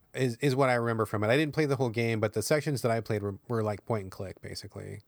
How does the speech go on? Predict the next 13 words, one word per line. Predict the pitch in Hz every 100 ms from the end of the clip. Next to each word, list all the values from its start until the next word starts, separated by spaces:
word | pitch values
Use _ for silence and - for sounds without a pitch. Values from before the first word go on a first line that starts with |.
| _
Kind | - 120 101
of. | 90 87 _
Sort | - 165 104
of. | 92 87 - _ _ _ _ _ _ _ _ _
Kind | - 139
of |
an | 113
amalgamation, | 104 104 95 95 92 - 98 95
but | 95 - _ _ _ _ _ _ _ _ -
oh |
well. | 92 - _ _ _ _ _ _ _ _ -
Anyway, | 180 170 104 92 _ _ _ - - _ _ _
um, | 131 131 127 123 123 120 120